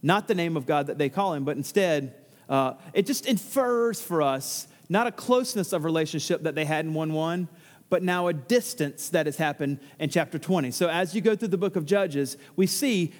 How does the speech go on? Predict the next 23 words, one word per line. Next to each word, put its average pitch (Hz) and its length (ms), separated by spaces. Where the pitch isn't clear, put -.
that 175 140
the 170 80
people 254 340
of 175 140
God, 202 420
not 208 300
God, 135 320
the 151 80
people 226 400
of 139 100
God 135 320
have 165 340
distanced 262 560
themselves 180 420
from 151 220
God. 113 300
That's 208 200
the 233 100
first - 360
tragedy 143 480
that 147 140
twenty 170 220
eighteen 151 400